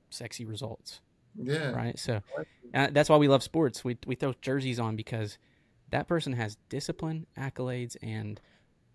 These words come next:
Speaker 1: celebration from the masses. And I can, all I have to do is put this on, go Dogs, and I feel like I'm
Speaker 2: Uh,
Speaker 1: a part of it.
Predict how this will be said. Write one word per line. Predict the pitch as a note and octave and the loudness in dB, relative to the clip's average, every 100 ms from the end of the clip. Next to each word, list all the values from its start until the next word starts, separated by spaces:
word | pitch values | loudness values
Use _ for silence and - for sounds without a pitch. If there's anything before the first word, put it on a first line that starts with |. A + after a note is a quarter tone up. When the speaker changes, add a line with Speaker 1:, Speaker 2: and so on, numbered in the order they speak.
| _ _ _ | _ _ _
Speaker 1:
celebration | - B2+ C3 B2+ A#2+ A#2 A2+ A2 G#2 | -6 -2 0 0 -2 -2 -6 -8 -8
from | - A2+ | -4 -2
the | |
masses. | A2 G#2+ G#2 - A2 A2 - - - | 0 -2 -4 -6 -10 -10 -14 -16 -10
And | A2 | -4
I | A#2 | -2
can, | A#2 - | -4 -4
all | A#2+ | 0
I | B2 | 0
have | B2 | 0
to | - | -4
do | A2+ A2 | -8 -8
is | |
put | - A#2+ | -10 -14
this | A#2+ - | -12 -12
on, | A2+ B2+ C3 - - | -10 -10 -12 -14 -14
go | A#2+ | -10
Dogs, | A2 A#2+ C3 - - _ _ _ - - - | -8 -8 -8 -14 -20 _ _ _ -20 -14 -6
and | A2+ G#2+ | -4 0
I | B2 | 0
feel | A#2+ A#2 | 2 2
like | A#2 | 2
I'm | A#2+ A2+ | 0 -2
Speaker 2:
Uh, | |
Speaker 1:
a | |
part | - A#2 A2 | 2 2 4
of | G#2+ | 0
it. | G#2+ | -4